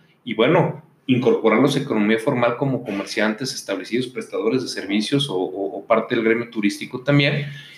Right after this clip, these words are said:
Y, bueno, defender esos intereses, eh, representarlos en los tres niveles de gobierno, este, federal, estatal y municipal.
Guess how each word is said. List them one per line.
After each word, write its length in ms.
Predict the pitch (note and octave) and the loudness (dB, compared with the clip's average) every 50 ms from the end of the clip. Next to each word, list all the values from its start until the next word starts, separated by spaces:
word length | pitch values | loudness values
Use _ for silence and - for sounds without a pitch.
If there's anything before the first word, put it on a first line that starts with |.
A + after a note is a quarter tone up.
| - _ - | -20 _ 0
Y, 80 | - | 2
bueno, 220 | A2 A2+ C3+ D#3+ D#3 | 4 4 6 4 4
defender 420 | C#3 - - A2 G#2+ G#2 A2+ A#2 | 4 2 2 2 4 4 4 4
esos 260 | B2+ B2+ C#3 C3+ C3+ | 4 2 2 2 2
intereses, 800 | C#3+ C#3 C#3 - D3 C#3+ C#3 C#3 C#3 C#3+ E3+ E3+ - - - _ _ _ _ - | 2 0 2 2 2 4 4 4 4 2 2 0 -2 -6 -10 _ _ _ _ -8
eh, 300 | A#2 A2 A2 G#2+ G#2+ A2 A2+ | -4 0 2 4 4 4 4
representarlos 840 | B2 B2+ - B2 A2+ - A#2+ A2+ G#2+ - A#2 A#2 A#2 B2+ C3+ B2+ - | 4 2 2 2 0 2 2 0 2 2 2 2 4 4 2 2 0
en 80 | A#2 A2 | -2 -2
los 140 | G2+ - - | -2 -4 -2
tres 180 | A#2 A#2+ A#2+ | -2 0 0
niveles 360 | B2+ B2+ B2 B2 B2 B2+ C3 B2 | 0 0 0 0 0 0 -2 -2
de 80 | B2 | -4
gobierno, 520 | A#2+ A#2+ A#2 A#2+ A#2+ A#2 A#2+ C#3 - - - _ _ _ _ _ _ _ _ - | -4 -4 -2 -2 0 0 -2 -4 -6 -10 -14 _ _ _ _ _ _ _ _ -6
este, 640 | G#2 G2 F#2+ - - - - G2+ F#2+ F#2+ F#2 F#2+ F#2 | -6 -6 -6 -8 -12 -8 -4 -2 0 0 0 0 -2
federal, 360 | - A2 G#2+ G#2 G#2 G#2 G#2 A#2 | 0 2 2 2 4 2 2 0
estatal 360 | - - A2+ - - A2+ A#2 | 0 -4 -6 -2 0 0 0
y 40 | A#2 | 0
municipal. 760 | A#2+ B2+ B2 B2 - C3 B2+ - C3+ C#3+ D3+ - - - | 0 0 0 0 0 -2 -2 0 2 2 2 0 -2 -8